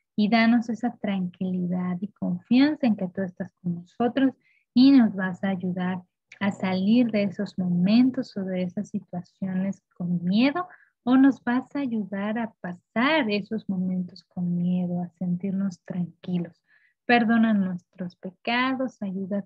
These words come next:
todos los chicos que ven esta clase y a sus familias y síguenos dando la salud. En el nombre de tu Hijo Cristo Jesús.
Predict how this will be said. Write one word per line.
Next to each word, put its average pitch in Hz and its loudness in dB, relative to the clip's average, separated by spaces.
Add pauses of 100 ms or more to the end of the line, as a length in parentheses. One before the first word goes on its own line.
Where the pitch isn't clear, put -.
todos 277 -2
los 226 0
chicos - -4
que 196 -4
ven 185 0 (300)
esta 196 0
clase 254 2
y 220 4
a 190 -2
sus 185 -8
familias 254 2
y 220 -6 (120)
síguenos 196 0
dando 180 -2
la 180 -2
salud. 202 -20 (440)
En 214 4
el 214 6
nombre 202 2
de 175 -2
tu 180 -12
Hijo 175 -14
Cristo 190 -10
Jesús. - -8